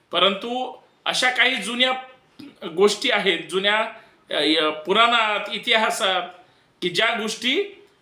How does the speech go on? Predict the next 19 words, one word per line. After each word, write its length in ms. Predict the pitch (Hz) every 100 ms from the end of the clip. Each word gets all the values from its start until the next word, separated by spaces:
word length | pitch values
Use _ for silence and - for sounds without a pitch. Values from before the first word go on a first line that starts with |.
| _
ह्या 400 | 185 202 233 294 - - -
तुम्हाला 280 | 190 202 220
परंपरेने 1040 | 220 180 214 226 196 226 226 220 233 233
या 100 | 220
ठिकाणी 400 | 214 202 214 208
मिळालेल्या 540 | 202 196 185 180 180 170
आहेत, 180 | 165 151 - _ _ _ _ _ -
ते 80 | 196
त्यांनी 340 | 196 190 208
त्यांच्या 460 | 214 196 196 247 247
क्वालिटीच्या 760 | - 185 202 220 233 208 240
ज-, 100 | 214
जोरावर 520 | 214 185 196 185 185 180
ते 60 | 175
मिळवलं. 380 | 151 135 127 123 - _ _ _ _ _ _ _ _ - _ _ _ _ _ _ _ _ _ _ _ _ _
शिक्षकाचा 600 | - 170 - 247 254 254
पोरगा 360 | 247 240 240 254
शिक्षकच 600 | - 214 - 262 285 277
होईल 340 | 240 233 196